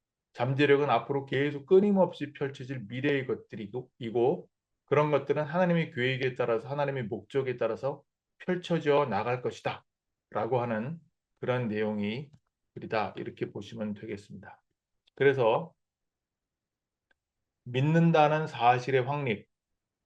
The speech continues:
이건 현재 그 믿는다는 사실의 확립이라고 나는 미-, 믿어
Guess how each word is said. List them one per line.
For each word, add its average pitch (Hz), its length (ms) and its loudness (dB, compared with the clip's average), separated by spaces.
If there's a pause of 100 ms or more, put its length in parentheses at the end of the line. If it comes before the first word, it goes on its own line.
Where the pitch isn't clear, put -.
(200)
이건 139 220 4
현재 185 680 6 (500)
그 113 760 2
믿는다는 143 800 2
사실의 117 440 -2
확립이라고 131 560 0
나는 139 340 -2
미-, 127 80 -14 (120)
믿어 113 600 4